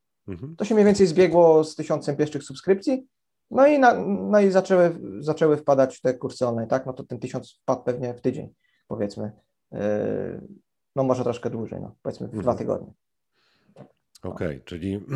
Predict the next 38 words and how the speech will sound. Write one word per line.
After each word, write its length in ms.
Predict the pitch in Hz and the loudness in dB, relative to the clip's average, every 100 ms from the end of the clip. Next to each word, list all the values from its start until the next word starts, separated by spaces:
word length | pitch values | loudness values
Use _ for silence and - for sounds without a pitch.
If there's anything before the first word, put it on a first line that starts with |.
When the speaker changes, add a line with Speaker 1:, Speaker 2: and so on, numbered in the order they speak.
| 147 | -2
Speaker 1:
<clears throat> 260 | 123 98 | -2 -6
taka 280 | - 87 98 | -8 -6 -4
mrówcza 460 | 95 98 113 - 104 | -4 -4 -6 -2 -2
praca 460 | - 98 95 98 | 0 -2 -2 -6
przez 240 | 90 - 85 | -8 -10 -12
półtorej 520 | - 95 95 95 92 | -10 -6 -4 -2 -2
roku 260 | 90 87 85 | -4 -6 -6
bez 240 | 95 - | -6 -6
efektów, 640 | 98 - 82 - 82 80 - | -14 -8 -10 -8 -12 -12 -10
bez 320 | 82 90 98 | -4 -2 -2
żadnych 440 | 98 87 90 101 | -4 -2 -2 -6
pieniędzy. 580 | - 95 82 73 71 87 - - - - _ _ | -6 -6 -4 -6 -6 -6 -8 -20 -20 -20 _ _
Y, 280 | 73 73 76 _ _ | -10 -10 -12 _ _
no 120 | - 82 | -6 -4
jeszcze 260 | 92 - | -2 -4
pewnie 440 | - 92 92 95 87 | -4 -2 -2 -4 -6
krytyka 580 | - 92 - 85 82 | -6 -6 -4 -6 -4
i 80 | 80 | -6
hejty 340 | - 85 80 76 | -4 -6 -4 -10
się 120 | 80 | -12
do 120 | 73 | -12
tego 240 | 80 76 | -10 -10
do-, 140 | 69 71 78 _ 87 76 _ | -10 -12 -14 _ -16 -16 _
posypały, 480 | - 82 76 80 78 | -12 -12 -6 -4 -4
bo, 140 | 71 71 - | -6 -14 -16
no, 340 | 78 78 87 | -20 -14 -12
zakładam, 440 | 80 78 85 82 | -10 -6 -4 -4
że 120 | 78 73 _ | -8 -10 _
każdy 380 | 87 80 76 73 | -6 -6 -8 -12
twórca 400 | - 82 - 78 | -12 -14 -10 -12
się 120 | 82 | -12
z 60 | |
tym 160 | - 80 | -12 -12
zmaga. 420 | 76 71 69 104 117 - - _ _ 110 | -8 -8 -2 -4 -4 -18 -20 _ _ -16
Co 160 | - 165 | -10 -4
cię 120 | 170 | 0
motywowało, 640 | 110 - 85 78 80 76 | -2 -2 -6 -4 -4 -4
żeby 440 | 73 76 80 76 | -6 -6 -6 -6